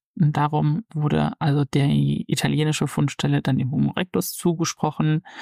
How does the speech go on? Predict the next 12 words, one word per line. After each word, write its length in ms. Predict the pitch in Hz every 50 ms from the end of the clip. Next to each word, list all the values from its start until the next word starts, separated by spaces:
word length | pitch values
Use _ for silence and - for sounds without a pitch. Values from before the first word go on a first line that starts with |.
| - - - - - - _
Dann 100 | - 147
hätten 200 | 139 143 - _ -
wir 140 | - 147
Boxgrove 960 | 139 - - 190 214 - - - - - 165 165 165 165 165 180 - - - -
in 640 | _ - 143 135 135 135 135 135 135 135 - - - - -
dem 160 | 135 135 131
Vereinigten 460 | - - - 131 127 127 - - -
Königreich, 760 | - - 233 240 220 - - - 160 156 156 156 160 - -
datiert 320 | - - - - - - -
auf 100 | - -
fünfhunderttausend 1200 | - - - - 214 196 - - - - 180 - - - - - - 254 254 233 - 202 208 - -
Jahre. 500 | - - - 202 208 202 208 202 214